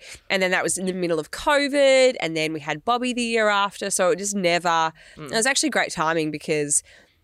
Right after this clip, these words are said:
Speaker 1: all of last year was just hectic anyway, and I didn't wanna get married last year because that was the post-pandemic.
Speaker 2: And that's when everyone's doing their weddings that have been
Speaker 1: That
Speaker 2: backed up.
Speaker 1: actually had p-,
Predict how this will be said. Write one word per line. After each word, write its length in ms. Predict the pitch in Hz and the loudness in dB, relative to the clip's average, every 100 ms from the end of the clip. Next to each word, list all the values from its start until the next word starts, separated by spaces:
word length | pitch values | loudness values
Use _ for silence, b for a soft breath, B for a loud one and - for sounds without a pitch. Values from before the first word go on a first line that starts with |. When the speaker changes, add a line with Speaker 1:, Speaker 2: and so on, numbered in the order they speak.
| _ - - | _ -8 2
Speaker 1:
all 200 | 214 240 | 4 4
of 80 | 214 | 2
last 360 | 175 180 - | 0 -2 -2
year 120 | 165 | -2
was 160 | 156 151 | 0 -2
just 240 | 156 147 | -2 -2
hectic 400 | 151 165 160 165 | -4 -8 -6 -4
anyway, 280 | 156 151 147 | -4 -2 -2
and 80 | 151 | -2
I 60 | 147 | -2
didn't 340 | 143 180 180 | -2 -2 0
wanna 140 | 165 165 | 0 0
get 120 | 151 | 0
married 320 | 147 143 143 | 0 0 0
last 280 | 139 147 - | -2 -4 -6
year 80 | 143 | -8
because 220 | 143 147 | -10 -6
that 160 | 147 - | -6 -4
was 160 | 143 | -6
the 100 | 143 | -8
post-pandemic. 1160 | - - 151 139 - - _ 175 156 147 143 143 | -8 -4 -2 -2 -4 -6 _ -6 -2 -2 -2 -2
Speaker 2:
And 80 | 170 | -4
that's 160 | 139 | -6
when 100 | 156 - | -8 -6
everyone's 420 | 160 151 147 147 | -6 -4 -8 -8
doing 240 | 156 139 139 | -10 -10 -6
their 160 | 139 | -6
weddings 400 | 131 127 131 139 | -4 -6 -8 -12
that 80 | 135 | -14
have 80 | 127 | -12
been 160 | 131 | -10
Speaker 1:
That 160 | 127 147 | -2 0
Speaker 2:
backed 100 | - | 0
up. 80 | 190 | 0
Speaker 1:
actually 340 | - 214 190 170 | 0 0 0 0
had 380 | - 160 151 _ | -2 -2 -4 _
p-, 80 | - | -16